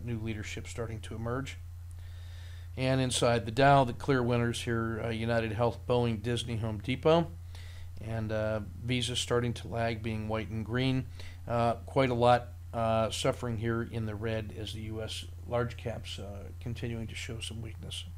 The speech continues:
Quick look at the daily reports. We only have a couple, uh,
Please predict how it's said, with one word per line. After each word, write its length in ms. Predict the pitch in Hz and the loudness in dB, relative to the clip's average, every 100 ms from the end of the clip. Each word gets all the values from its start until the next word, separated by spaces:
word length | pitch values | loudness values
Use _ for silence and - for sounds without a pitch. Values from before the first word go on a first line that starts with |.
| - - - - - - - - - - - - - - - - - - - - - - - - - - - - - | -12 -12 -12 -12 -12 -12 -12 -12 -12 -12 -12 -10 -10 -10 -12 -12 -12 -12 -12 -12 -12 -12 -12 -12 -10 -12 -12 -12 0
Quick 240 | 143 - | 0 2
look 160 | 135 127 | 0 0
at 100 | - | -4
the 80 | |
daily 300 | 110 147 147 | 2 6 8
reports. 480 | 139 123 139 135 - | 6 4 2 2 0
We 80 | 123 | 0
only 160 | 123 123 | 2 2
have 100 | 107 | 0
a 80 | |
couple, 480 | 104 160 160 147 139 - - - - - - | 4 4 8 6 4 -4 -10 -10 -10 -10 -2
uh, 420 | 131 131 127 127 | 6 8 10 8